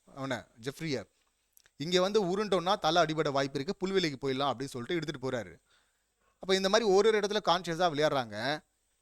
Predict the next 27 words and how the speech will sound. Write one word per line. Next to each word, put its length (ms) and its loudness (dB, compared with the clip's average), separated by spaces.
இவனாலனா 480 4
ஒரு 200 2
இடத்துல 240 0
நம்ம 280 -2
இவன் 380 0
பண்ணி 180 -2
பிரதீப்பை 360 0
வந்து 580 0
ஸ்மாக் 420 0
போட்டிருப்பான்ல, 640 0
அந்த 360 -4
அப்ப 180 -4
இருந்த 200 -2
ஒரு 140 -4
கண்டஸ்டன்ட். 540 -8
அதே 300 6
போல 280 4
பாத்தீங்கன்னா, 520 0
இவரு 480 0
தீபக் 320 2
வந்து 520 2
காலை 280 6
வந்து 220 -2
லாக் 240 2
பண்ணியிருக்காரு 480 -2
ஜெஃப்ரியோட 560 -6
இடுப்புல. 320 -6